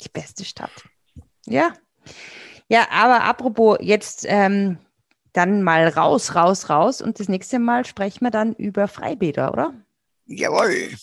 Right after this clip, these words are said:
Speaker 1: Yippie! Ich wünsche dir einen wunderschönen, ähm, sonnigen Sommertag und, ähm, Splish Splash.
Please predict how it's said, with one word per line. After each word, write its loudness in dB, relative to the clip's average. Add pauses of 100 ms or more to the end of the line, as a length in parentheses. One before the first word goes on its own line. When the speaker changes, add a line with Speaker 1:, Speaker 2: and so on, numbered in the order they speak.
(380)
Speaker 1:
Yippie! 0 (320)
Ich -8
wünsche 2
dir -2
einen -2
wunderschönen, -2 (600)
ähm, 0 (340)
sonnigen -2
Sommertag -4
und, -8
ähm, -4 (380)
Splish -4
Splash. -4